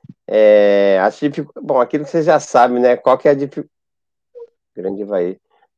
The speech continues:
Qual... Qual que é a di-, a maior dificuldade que ele teve aqui no Japão, né? É, eu sempre gosto de fazer essa pergunta, porque eu já tô aqui há trinta e poucos anos,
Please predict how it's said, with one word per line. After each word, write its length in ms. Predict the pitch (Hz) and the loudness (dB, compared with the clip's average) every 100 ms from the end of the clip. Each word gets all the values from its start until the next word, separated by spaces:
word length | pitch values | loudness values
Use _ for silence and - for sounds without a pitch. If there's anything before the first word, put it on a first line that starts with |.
| _ | _
Qual... 240 | - - _ _ _ _ _ _ _ _ _ _ _ _ _ _ _ _ _ | -4 -4 _ _ _ _ _ _ _ _ _ _ _ _ _ _ _ _ _
Qual 120 | 131 | -2
que 100 | 127 | 2
é 20 | |
a 40 | 147 | 4
di-, 160 | 151 | 2
a 240 | 139 131 127 | 2 2 4
maior 200 | 131 135 | 2 0
dificuldade 640 | 131 - 131 135 123 120 | -4 -10 -2 2 2 2
que 80 | 147 | -2
ele 140 | 139 | -2
teve 280 | 127 139 135 | 0 0 2
aqui 160 | 135 143 | 2 4
no 120 | 139 | 2
Japão, 420 | 135 143 139 123 | 2 -2 2 2
né? 240 | 107 107 - _ - - | 2 -4 -8 _ -20 -10
É, 600 | 98 95 90 90 87 92 | -6 -6 -6 -6 -8 -8
eu 120 | 92 | -12
sempre 280 | 95 127 120 | -8 -8 -6
gosto 240 | 110 117 | -4 -4
de 0 | |
fazer 100 | 117 | -2
essa 220 | 113 - 117 | -4 -2 -2
pergunta, 520 | 131 104 98 135 135 | -2 -2 -2 -2 -2
porque 200 | - 101 | -4 -4
eu 80 | 104 | -2
já 100 | 104 | -2
tô 140 | 120 | -2
aqui 200 | 110 120 | -2 0
há 60 | 101 | -2
trinta 400 | - 117 131 123 | -2 -2 0 -2
e 80 | |
poucos 460 | 104 123 120 107 95 | 0 -2 0 -6 0
anos, 500 | 123 143 117 - - | 2 4 2 -2 -18